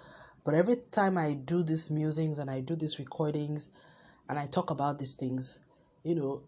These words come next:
the, the, the word of God, and, and, and this is why, you know, like I said, I really, I'm a Christian because I have seen the power of Christianity, not because people have told me. I mean,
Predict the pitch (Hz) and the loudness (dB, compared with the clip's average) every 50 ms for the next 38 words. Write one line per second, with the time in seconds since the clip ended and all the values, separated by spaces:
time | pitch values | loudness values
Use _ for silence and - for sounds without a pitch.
0 | - - 151 156 160 165 - 151 160 175 175 165 160 175 180 202 262 254 208 165 | -12 -2 2 2 2 2 2 2 2 2 2 2 2 6 8 8 8 8 6 4
1 | 147 160 180 180 175 165 147 131 170 180 - 160 165 196 262 262 - 190 160 160 | 6 6 6 8 8 6 4 2 0 0 2 0 2 2 2 0 0 -2 0 4
2 | 170 170 170 170 180 175 160 151 147 135 - 143 151 175 160 147 143 143 160 165 | 6 6 6 6 4 2 2 0 0 -2 -4 -4 -2 -2 -2 0 0 0 0 2
3 | 170 170 - 147 156 165 156 - - 226 214 - - 202 202 202 156 - - - | 2 2 0 0 0 0 0 0 0 -2 0 0 0 0 0 0 0 -2 0 0
4 | 175 165 160 139 139 131 139 143 135 131 - - - - 190 180 175 180 160 151 | 2 2 2 0 0 -2 -4 -4 -4 -4 -6 -6 -2 2 4 4 4 4 2 -2
5 | 131 - - - 165 156 156 151 151 139 131 - - 135 131 - - 147 147 151 | -4 -4 0 2 2 4 4 2 0 0 -2 -6 -6 -6 -6 0 0 0 0 0
6 | 151 147 - 139 131 131 - - - - - - - - 156 185 185 170 147 - | -2 -4 -4 -6 -8 -8 -12 -16 -18 -20 -20 -20 -6 2 4 4 6 4 2 0
7 | 156 156 - 147 - 165 156 147 135 131 - - 151 147 147 143 139 131 131 131 | -2 -2 -2 -4 -4 -2 -2 -2 -4 -6 -4 -2 -2 -2 -2 -2 -2 -2 -2 -2
8 | - - - - - - _ _ _ _ _ 127 139 147 143 139 127 127 123 | -6 -12 -20 -20 -20 -20 _ _ _ _ _ -2 -2 0 -2 -2 -4 -6 -6